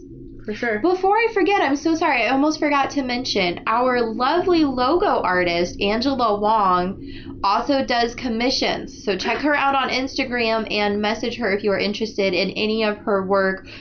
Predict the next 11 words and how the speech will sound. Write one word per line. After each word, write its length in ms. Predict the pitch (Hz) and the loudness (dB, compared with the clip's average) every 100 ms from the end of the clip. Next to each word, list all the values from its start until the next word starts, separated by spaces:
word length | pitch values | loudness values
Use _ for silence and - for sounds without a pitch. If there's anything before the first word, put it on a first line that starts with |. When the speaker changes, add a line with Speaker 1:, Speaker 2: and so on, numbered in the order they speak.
| - | -6
Speaker 2:
or 360 | - 208 208 190 | 0 2 4 4
working 320 | 208 214 226 | 2 2 2
with 180 | 208 202 | 2 0
her 420 | 214 196 185 180 - - | 0 0 2 0 -4 -2
to, 300 | 190 180 - | 2 2 2
um, 320 | 180 180 220 | 0 -2 -4
purchase 320 | - 202 - - | -2 -2 -2 -4
any 200 | 185 180 | 0 0
of 100 | 175 | 0
her 200 | 180 175 | 0 2
artwork. 520 | 185 180 175 180 | 0 0 -2 -4